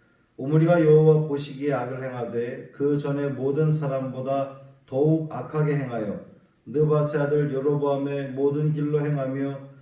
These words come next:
그가 이스라엘에게 죄를 범하게 한 그 죄 중에 행하여 그들의 헛된 것들로 이스라엘의 하나님 여호와를 노하시게 하였더라.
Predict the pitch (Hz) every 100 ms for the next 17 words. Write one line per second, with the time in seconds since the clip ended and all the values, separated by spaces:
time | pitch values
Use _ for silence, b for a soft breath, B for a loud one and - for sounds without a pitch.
0 | B B - 143 156 151 151 156 156 151
1 | 147 143 151 143 147 143 143 143 139 139
2 | 135 139 139 139 135 - - - 147 147
3 | 147 143 - 135 139 135 127 123 139 156
4 | 156 B B B B - 139 147 143 170
5 | - 175 165 143 139 - 117 110 101 -
6 | 123 - 143 135 131 131 131 131 139 135
7 | - - - 131 139 135 135 160 151 135
8 | 135 135 131 - 135 151 151 139 123 -
9 | 110 104 -